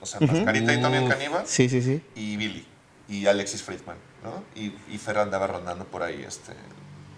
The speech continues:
Speaker 1: y fui yo sola frente
Speaker 2: Ajá.
Speaker 1: a ellos, así de, "Bueno, pues yo".
Speaker 3: Verga, qué presión.
Speaker 1: Y algo que
Speaker 2: Sí,
Speaker 1: que
Speaker 2: güey.
Speaker 1: pero algo que me enseñó la publicidad es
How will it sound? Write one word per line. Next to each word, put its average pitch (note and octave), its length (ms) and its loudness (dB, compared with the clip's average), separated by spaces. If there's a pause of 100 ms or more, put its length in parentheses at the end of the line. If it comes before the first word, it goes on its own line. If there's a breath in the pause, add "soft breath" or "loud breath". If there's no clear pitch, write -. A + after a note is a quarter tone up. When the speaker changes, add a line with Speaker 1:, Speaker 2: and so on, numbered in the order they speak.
(840 loud breath)
Speaker 1:
y A2 240 -4 (280)
fui A2 240 -4
yo A#2+ 140 2
sola E3 380 8 (400)
frente C3+ 460 4
Speaker 2:
Ajá. F#2+ 100 4
Speaker 1:
a A2 120 2
ellos, - 520 0 (680 soft breath)
así A2+ 260 -4
de, A#2+ 140 -2
"Bueno, F3+ 320 -2
pues D3 200 -14
yo". D#3+ 180 -2
Speaker 3:
Verga, D3+ 600 -2 (140)
qué D3 80 -6 (100)
presión. E3 920 0
Speaker 1:
Y C#3+ 160 2
algo C#3 220 12
que - 160 10
Speaker 2:
Sí, F#3+ 180 10
Speaker 1:
que F3+ 60 6
Speaker 2:
güey. G3 260 12 (240)
Speaker 1:
pero G#3+ 180 12
algo - 200 8
que F3+ 80 0
me D#3+ 100 2
enseñó C3+ 300 4
la C#3+ 80 4
publicidad G#2+ 720 0 (160)
es A#2+ 340 -2